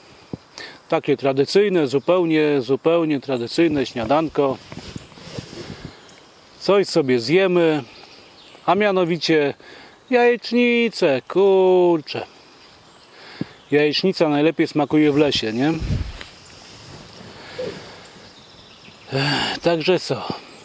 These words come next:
Zapraszam. Zapraszam serdecznie do dalszego filmu.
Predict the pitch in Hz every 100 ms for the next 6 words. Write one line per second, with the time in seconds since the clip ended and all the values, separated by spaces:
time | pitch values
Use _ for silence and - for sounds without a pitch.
0 | 135 123 151 160 160 147 160 165 151 -
1 | - - - - - - - - - -
2 | - - - - 123 117 131 139 151 151
3 | 139 - 123 113 151 - - 156 156 151
4 | - - - - - - - - 98 113
5 | 131 147 165 180 190 180 139 135 - 175
6 | 196 254 254 175 117